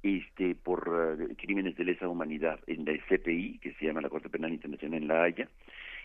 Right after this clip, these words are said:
que, este, si no se empiezan a activar aquí, que sería una manera de negociar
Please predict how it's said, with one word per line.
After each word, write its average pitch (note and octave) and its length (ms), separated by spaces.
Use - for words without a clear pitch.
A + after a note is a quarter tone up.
que, A#2 320
este, G2+ 600
si G2 140
no G#2 280
se B2 100
empiezan G2+ 360
a F2 40
activar F2 340
aquí, F#2 340
que F2 120
sería G2 360
una G#2 220
manera F2 360
de F2+ 120
negociar F2 800